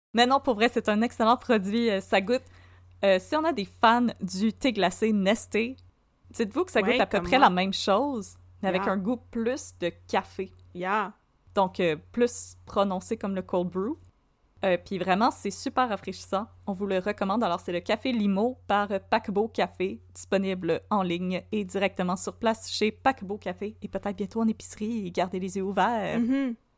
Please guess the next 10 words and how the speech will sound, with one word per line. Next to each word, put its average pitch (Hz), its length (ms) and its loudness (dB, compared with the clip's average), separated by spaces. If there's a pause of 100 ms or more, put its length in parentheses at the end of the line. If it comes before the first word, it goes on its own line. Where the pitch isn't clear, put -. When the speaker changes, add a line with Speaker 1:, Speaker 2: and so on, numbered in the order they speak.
(140)
Speaker 2:
Puis - 140 -6
là, 240 380 2
vous 220 120 -4
vous 214 140 -4
demandez 214 280 -2
probablement, 220 680 -4 (360)
est-ce 214 280 -6
que 311 360 -2 (140)
la 220 220 -4
compagnie 226 840 -6